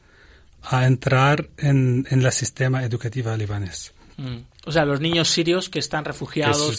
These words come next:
Speaker 2: con
Speaker 1: están
Speaker 2: sus
Speaker 1: refugiados.
Speaker 2: familias, a veces incluso solos, ¿no?
Speaker 1: Sí.
Speaker 2: En Líbano, que puedan tener
Speaker 1: Que
Speaker 2: una
Speaker 1: puedan.
Speaker 2: escuela.
Speaker 1: Bueno, un primer parte, mi-, eh,
Speaker 2: Ujú.
Speaker 1: misa a nivel, eh,
Speaker 2: Ujú.
Speaker 1: que puedan integrar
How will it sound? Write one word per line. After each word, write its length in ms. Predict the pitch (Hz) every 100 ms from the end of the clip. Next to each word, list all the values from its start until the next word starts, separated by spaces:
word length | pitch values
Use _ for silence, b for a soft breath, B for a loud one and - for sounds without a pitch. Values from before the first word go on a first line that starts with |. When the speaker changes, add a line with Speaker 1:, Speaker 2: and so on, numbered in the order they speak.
| 147
Speaker 2:
con 20 |
Speaker 1:
están 160 | 123 123
Speaker 2:
sus 80 | 110
Speaker 1:
refugiados. 240 | 135 139
Speaker 2:
familias, 400 | 156 156 165 -
a 60 | 147
veces 200 | 156 156
incluso 320 | 180 160 139
solos, 480 | - 165 170 139 131
¿no? 240 | 135 180 - B B B
Speaker 1:
Sí. 120 | -
Speaker 2:
En 100 | 131
Líbano, 360 | 135 143 156 165
que 120 | 135
puedan 580 | 131 151 143 123 120 117
tener 220 | 123 127
Speaker 1:
Que 40 | 127
Speaker 2:
una 100 | 127
Speaker 1:
puedan. 120 | 131
Speaker 2:
escuela. 440 | 127 135 151 185 180 _ - B B B _
Speaker 1:
Bueno, 360 | 127 131 143 - -
un 120 | 143
primer 380 | 139 139 147 143
parte, 460 | 139 127 - 113
mi-, 140 | 107 139
eh, 240 | 131 117
Speaker 2:
Ujú. 40 | 117
Speaker 1:
misa 240 | 131 -
a 40 | 131
nivel, 520 | 135 147 190 240 - _ 135
eh, 100 | 135
Speaker 2:
Ujú. 100 | 135
Speaker 1:
que 80 | 131
puedan 440 | 131 127 147 147 -
integrar 640 | 120 120 113 113 131 -